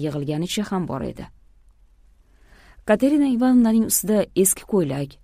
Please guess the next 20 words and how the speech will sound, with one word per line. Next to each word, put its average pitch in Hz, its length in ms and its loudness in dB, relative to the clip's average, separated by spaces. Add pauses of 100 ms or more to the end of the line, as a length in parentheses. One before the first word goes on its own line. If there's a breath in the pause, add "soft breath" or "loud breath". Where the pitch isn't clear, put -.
(420)
movut 180 420 2
ro'mol, 143 360 -2 (640)
boshida 170 380 0
xunuk 208 380 0
bo'lib, 196 240 0 (300 soft breath)
bir 165 140 -2
tomonga 170 420 -2
qiyshayib 165 380 -4
ketgan 165 320 -2 (240)
poxol 185 320 -2 (100)
shlyapa. 147 360 -6 (1040)
Haqiqatan 151 580 -6
ham 151 120 -4 (320 soft breath)
ahvoli 151 420 -4
juda - 240 -6
xarob 143 380 -10
edi. - 200 -10 (1400)
U 208 140 4
holdan 202 380 0
toyib 185 240 -6